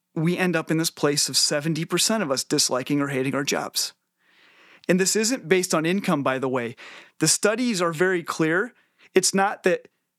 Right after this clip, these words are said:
the richest people like or love their jobs and the, the people that make less don't. It cuts equally, almost, almost dead across the board. This isn't an income. So how do we get here?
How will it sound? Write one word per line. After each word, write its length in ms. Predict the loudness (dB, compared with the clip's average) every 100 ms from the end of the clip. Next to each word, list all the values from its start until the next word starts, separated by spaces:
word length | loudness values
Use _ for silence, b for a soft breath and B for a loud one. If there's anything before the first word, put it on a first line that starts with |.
| _ _
the 140 | 0 2
richest 460 | 2 2 0 -2
people 600 | 0 0 4 2 2 -6 _ _ _ _ _
like 400 | 0 2 2 2
or 100 | 0
love 240 | 2 0 2
their 120 | 0
jobs 460 | 2 2 2 0 0
and 140 | 0
the, 100 | 0
the 140 | 0
people 300 | 0 0 2 2
that 80 |
make 240 | 0 -2 2
less 240 | 2 2
don't. 380 | 0 0 0 -6 b b b b b _ _ _
It 220 | 0 0
cuts 400 | 0 0 2 0
equally, 500 | -2 0 0 2 -2 0
almost, 460 | 2 2 2 0 2
almost 540 | 2 2 0 -2 -2
dead 220 | 2 2 0
across 360 | 0 2 2
the 100 | -2
board. 320 | -2 -4 -6 -12 _ _ _ _ _ _ _ _ _ _ _ -2
This 220 | 2 4
isn't 220 | 2 2
an 140 | 0 0
income. 500 | 0 0 -2 -2 -10 _ _ _ _ _ _ _ _ _ _ _ _ _ _ _ _ _ _ _ _ _ _ _ _ _ _ _ -2
So 180 | 0 2
how 180 | 2
do 100 | 0
we 120 | 0 0
get 240 | -2 -2
here? 280 | -4 -6